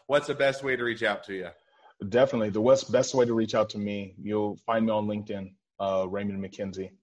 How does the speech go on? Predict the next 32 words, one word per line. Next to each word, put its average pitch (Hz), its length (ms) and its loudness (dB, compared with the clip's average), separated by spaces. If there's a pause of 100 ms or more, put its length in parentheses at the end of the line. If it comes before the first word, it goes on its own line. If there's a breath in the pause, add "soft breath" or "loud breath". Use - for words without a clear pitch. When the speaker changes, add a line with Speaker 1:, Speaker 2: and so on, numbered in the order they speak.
(160)
Speaker 2:
um, 95 380 -6
founder 98 280 -4
and 92 100 -10
C 95 220 -6
E 95 40 -4
O 95 140 -2
of 92 100 -8
Starting 98 380 -2
Point, 95 320 -10
and 95 100 -12
Starting 98 320 -4
Point 98 240 -10
is 95 100 -6
all 95 200 -2
one 95 240 -8
word. 95 320 -4 (440 loud breath)
Um, 101 240 -2
you 98 100 -6
can 107 120 -6
go 110 140 2
to 110 100 0
our 104 120 4
website, 110 520 2
W 104 240 -2
W 98 260 -4
W 117 340 2
dot 110 220 -4
starting 104 600 0
point 104 340 -8 (560)
dot 107 300 0
A 104 180 -2
I 101 340 -2